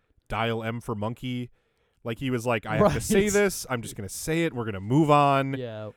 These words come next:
Speaker 1: Like, I really thought Bischoff was good here, and I don't often think that. And on the whole, I get why he's not regarded as a great announcer. And he says,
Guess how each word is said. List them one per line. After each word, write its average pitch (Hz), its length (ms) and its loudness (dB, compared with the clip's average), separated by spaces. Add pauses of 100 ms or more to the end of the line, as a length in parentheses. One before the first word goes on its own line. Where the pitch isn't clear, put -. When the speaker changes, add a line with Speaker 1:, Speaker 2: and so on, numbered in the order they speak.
Speaker 1:
Like, 143 220 -6
I 165 80 0
really 185 400 2
thought 156 300 2
Bischoff 117 520 0
was 104 180 -6
good 123 260 -2
here, 160 420 -2
and 135 260 -4 (480)
I 120 100 0
don't 131 260 2
often 151 280 2
think 185 200 -8
that. 190 280 -2
And 113 240 -4 (240)
on 120 200 -4
the 113 80 -2
whole, 147 340 0
I 110 80 0
get 113 180 -6
why 113 200 0
he's 110 240 -8
not 113 160 -6
regarded 110 420 -4
as 107 100 -8
a 110 40 -12
great 110 220 -2
announcer. 120 400 -8
And 165 100 -10
he 247 120 -10
says, 226 440 -4